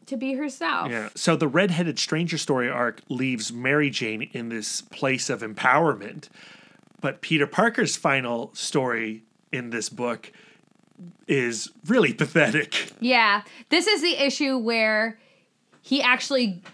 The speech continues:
Speaker 1: goes back to Michelle. They have their final blowout, and she's like, like, "I'm trying to, like, we both agree that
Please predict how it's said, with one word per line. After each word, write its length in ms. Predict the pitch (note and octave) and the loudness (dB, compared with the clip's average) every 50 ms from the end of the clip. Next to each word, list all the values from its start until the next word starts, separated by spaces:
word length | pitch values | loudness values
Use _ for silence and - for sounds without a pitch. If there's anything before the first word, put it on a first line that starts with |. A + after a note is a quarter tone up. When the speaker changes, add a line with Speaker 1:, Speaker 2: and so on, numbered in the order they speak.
| - - | -6 0
Speaker 1:
goes 640 | - C4 C4 C4+ C4+ C4 C4 C4+ A3+ - - - - _ _ - - - - - _ _ _ - | 2 4 4 4 4 4 2 0 -2 -6 -12 -18 -20 _ _ -20 -20 -20 -20 -20 _ _ _ 2
back 340 | C4 B3+ B3 B3+ C4 - - | 4 6 6 4 2 0 -2
to 120 | - D4+ | 0 2
Michelle. 680 | C4+ C#4 C#4+ C#4 - - C#4+ B3 A#3+ A#3 A#3 A#3 A#3 A3+ | 2 2 2 0 0 2 4 4 6 6 4 4 2 2
They 160 | G#3+ C4 C4 | 2 2 2
have 420 | C4 A3 B3+ A#3+ A#3+ B3+ B3 A3 - | 2 2 4 4 4 4 2 2 2
their 180 | C#4 C#4 C#4+ | 2 2 2
final 560 | C#4 - - C4+ C4 C4 C#4 C#4 C4+ A3 - _ _ - | 2 2 2 4 4 4 4 2 0 0 -2 _ _ -2
blowout, 600 | A#3+ A#3+ A#3+ A#3 A3+ A3+ A3 G3+ G#3 A3 A3 - - | 0 2 4 4 4 4 4 4 4 2 2 0 0
and 160 | C4 A#3+ A#3 | 2 2 2
she's 320 | - - E4 E4 D4+ - D#4+ | 2 2 2 2 2 2 4
like, 400 | D4+ C#4+ C4+ C4+ C4+ - - _ - - - - - - - _ _ _ _ _ _ _ _ - | 4 4 4 2 0 -6 -12 _ -20 -20 -20 -20 -20 -20 -20 _ _ _ _ _ _ _ _ -6
like, 240 | C4+ C#4+ E4 E4 D#4+ - | 0 0 0 2 2 4
"I'm 200 | F4+ A4+ D#5 D#5+ | 4 4 2 2
trying 280 | - - B4+ B4 A4+ F4+ | 0 2 2 2 2 2
to, 180 | F#4 F4 C#4+ - - _ | 0 0 -2 -2 -6 _
like, 360 | - B3+ C#4 C#4 A#3 - - _ _ _ _ _ _ _ _ _ _ _ _ _ _ _ | -4 -2 0 0 -2 -4 -10 _ _ _ _ _ _ _ _ _ _ _ _ _ _ _
we 240 | - C4 E4 G4+ G#4+ | 0 2 4 4 6
both 300 | G#4+ - A4 A4+ A4 A4 | 6 6 4 4 4 2
agree 640 | G4+ C4 C4 D#4+ D#4+ D#4 D4+ D4+ D4+ D4 C#4 C4 - - | 0 0 0 0 2 4 4 4 4 2 2 0 -2 -4
that 580 | G#3+ A3 B3 B3+ B3 A#3 A#3 A#3 A3+ A3+ A3+ | -4 0 2 4 4 4 4 4 4 2 2